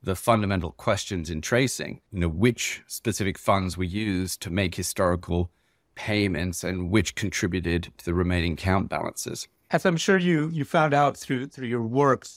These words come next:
Speaker 2: uh, uh, these kinds of tools extend far beyond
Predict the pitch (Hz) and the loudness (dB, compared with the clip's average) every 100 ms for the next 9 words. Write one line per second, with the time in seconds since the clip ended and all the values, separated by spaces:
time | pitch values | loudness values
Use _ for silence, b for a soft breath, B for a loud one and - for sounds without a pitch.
0 | 123 113 113 117 147 120 127 - 165 - | -20 -12 -10 -8 -6 -4 -4 2 2 4
1 | 175 160 165 - 139 131 - - 165 - | 0 0 -8 -2 -2 -2 -8 -8 -8 -6
2 | - - 139 131 101 - 147 135 135 120 | -4 2 4 4 0 0 4 4 4 2
3 | 117 117 117 113 | 4 4 4 2